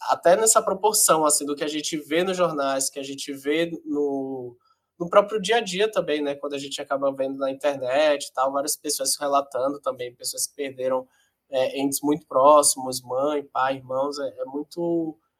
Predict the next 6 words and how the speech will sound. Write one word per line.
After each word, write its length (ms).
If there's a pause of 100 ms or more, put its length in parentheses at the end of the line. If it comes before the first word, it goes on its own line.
(260)
muito 200
angustiante 560
viver 340
numa 120
realidade 500
dessa, 440